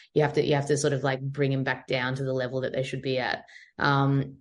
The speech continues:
whereas it's quite refreshing. Like, I mean, I'm sure, like, that happens in, like, a more, like, I don't know, like,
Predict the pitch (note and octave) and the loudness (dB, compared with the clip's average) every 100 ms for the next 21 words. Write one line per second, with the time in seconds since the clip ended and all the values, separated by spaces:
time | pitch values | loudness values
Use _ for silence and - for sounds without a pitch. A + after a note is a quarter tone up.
0 | - D#3+ D#3+ D#3 D3+ D3 C3 D3 - - | -8 2 4 6 4 4 0 -2 -4 0
1 | D3 D3 C3+ C#3 C3+ D3 C#3+ C#3 C3+ C3+ | 0 0 -2 -2 -2 -4 -2 0 0 -2
2 | - - _ _ _ _ _ _ _ _ | -6 -20 _ _ _ _ _ _ _ _
3 | _ D#3+ E3+ E3+ D#3+ D#3+ - _ _ _ | _ -2 2 4 2 0 -8 _ _ _
4 | - F#3+ F3+ F#3+ G#3 G3 G3+ F#3+ D#3+ D#3 | -4 -2 -2 2 6 8 6 4 0 -2
5 | C#3 F3 F3+ E3 E3 D#3+ D3 - _ _ | -4 -2 -4 -4 -4 -4 -6 -8 _ _
6 | _ _ _ _ _ _ F3 E3 D#3 D3+ | _ _ _ _ _ _ -2 0 2 2
7 | D3 C#3+ - _ D#3+ D#3 D3+ D3 C#3+ C#3 | 2 0 -10 _ -8 -6 -4 -2 0 -2
8 | C#3 | -4